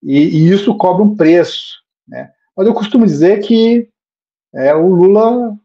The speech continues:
o Lula tava certo lá atrás, apesar de toda a crítica, né? Ele, ele, ele, do jeito dele, ele pô-, ele colocou um, um posicionamento pragmático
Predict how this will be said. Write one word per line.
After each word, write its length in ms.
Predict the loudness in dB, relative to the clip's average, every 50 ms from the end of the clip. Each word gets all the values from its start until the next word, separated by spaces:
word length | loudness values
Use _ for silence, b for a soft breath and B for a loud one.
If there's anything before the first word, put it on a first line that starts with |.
| _ -8
o 60 | -2
Lula 220 | -2 0 0 0 0
tava 180 | -2 -2 -2
certo 380 | -2 -2 0 0 0 0 0 0
lá 80 | -2
atrás, 360 | -2 0 -2 -2 0 0 0 0
apesar 220 | -2 -2 -2 -2
de 60 | -2
toda 160 | 0 -2 -2
a 60 | -2 -2
crítica, 460 | 0 0 2 2 2 0 -2 -6 -4
né? 180 | -2 -2 -2
Ele, 380 | -4 -6 -6 -8 -8 -8 -10 -16 _ _ _ _ _ _ _ _ _ _
ele, 480 | -18 -14 -10 -8 -6 -6 -6 -8 -10 _ _ _ _ _ _ _ _ _ _ -16
ele, 920 | -12 -8 -4 0 2 2 2 2 2 2 0 -2 -2 -4 -6 -8 -12 -16 _ _ _ _ _ _ _ _ _ _ _ _ _ _ _ _ _ _ _ _ _
do 420 | -20 -18 -10 -6 -2 0 2 2 2
jeito 360 | 2 0 0 0 0 -4 -4
dele, 440 | -2 -2 0 2 2 2 0 -2 -4
ele 220 | -6 -8 -10 -10
pô-, 200 | -10 -8 -8 -6
ele 200 | -6 -6 -8 -10
colocou 340 | -6 -4 -4 -4 -4 -4 -4
um, 140 | -4 -4 -4
um 440 | -6 -6 -6 -4 -4 -6 -8 -10 -14 _ _ -6
posicionamento 720 | -6 -6 -6 -6 -6 -6 -4 -4 -2 -4 -4 -6 -6 _
pragmático 880 | -4 -4 -2 -2 0 0 0 0 0 0 -2 -4 -6 -12 -16 -16 -20 -20